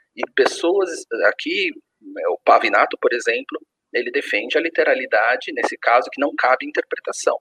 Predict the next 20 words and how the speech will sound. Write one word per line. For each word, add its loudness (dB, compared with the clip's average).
Então, -6
seremos, 0
são, -4
sejamos -4
honestos, -2
ele, -6
o -20
nosso -2
Pimbeiro 0
tem 2
razão, 2
que 4
é 6
um 0
debate 2
a -10
ser -4
travado 0
e -8
existe -2